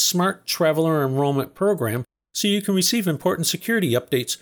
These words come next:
directly from the embassy in your destination country if things go bad while you're there. All of this is easy, it's free, and considering the increase in tensions and violence around the world,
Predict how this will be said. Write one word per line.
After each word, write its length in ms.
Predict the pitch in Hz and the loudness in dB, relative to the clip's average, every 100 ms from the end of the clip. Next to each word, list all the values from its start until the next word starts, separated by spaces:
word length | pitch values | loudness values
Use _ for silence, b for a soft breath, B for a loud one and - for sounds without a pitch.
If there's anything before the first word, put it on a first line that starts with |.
| b 123 | b -4
directly 460 | 135 170 175 180 | 0 0 0 0
from 260 | 175 202 226 | 0 0 0
the 140 | 214 | 0
embassy 420 | 208 196 - 196 - | 2 0 0 -4 -4
in 120 | 220 | -2
your 120 | 233 | 0
destination 640 | 202 208 - 202 202 - 185 | 0 0 0 0 0 0 -2
country 460 | - 240 - 120 - _ | -2 -2 -2 -2 -4 _
if 100 | 202 | -6
things 280 | 202 208 180 | -2 -2 0
go 180 | - 160 | -2 0
bad 360 | 160 185 143 | 0 0 0
while 160 | 131 139 | 0 0
you're 160 | 139 | 0
there. 320 | 151 185 92 82 _ _ _ _ | 0 0 -2 -6 _ _ _ _
All 160 | - 240 | -2 2
of 120 | 269 | 2
this 180 | 214 - | 0 0
is 160 | 135 135 | 0 0
easy, 380 | 170 123 92 98 _ | 0 -2 -4 -6 _
it's 160 | - 143 | -6 -6
free, 480 | - 233 240 104 110 - - | -6 -2 0 0 -4 -10 -6
and 120 | 156 | -2
considering 480 | 170 - 196 185 170 | 0 0 2 2 2
the 120 | 151 | 2
increase 380 | 170 - 175 - | 0 0 0 0
in 120 | 135 | -2
tensions 420 | - 165 - 127 | -2 -4 -2 -2
and 140 | 127 117 | -2 0
violence 400 | 196 214 120 113 | 0 0 -2 -2
around 260 | 101 104 | -2 -4
the 60 | 95 | -4
world, 300 | 92 101 | -2 -2